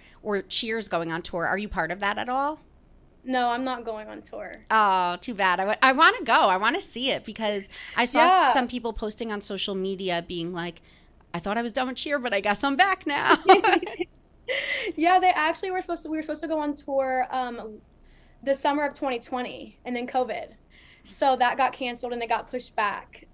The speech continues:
Speaker 2: to this summer. So it's very exciting.
Speaker 1: Oh my God,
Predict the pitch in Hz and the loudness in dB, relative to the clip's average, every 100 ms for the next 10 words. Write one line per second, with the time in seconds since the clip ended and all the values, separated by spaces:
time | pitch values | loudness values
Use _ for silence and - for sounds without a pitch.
0 | - 226 208 208 262 269 220 78 - - | -4 -2 -2 -2 -2 -2 -12 -12 -20 -20
1 | - 220 214 208 - 226 226 208 - - | -8 -6 -4 -6 -8 -6 -6 -8 -10 -8
2 | 175 139 98 - - - - - - 240 | -8 -10 -14 -18 -20 -20 -20 -20 -10 -6
3 | 240 | -6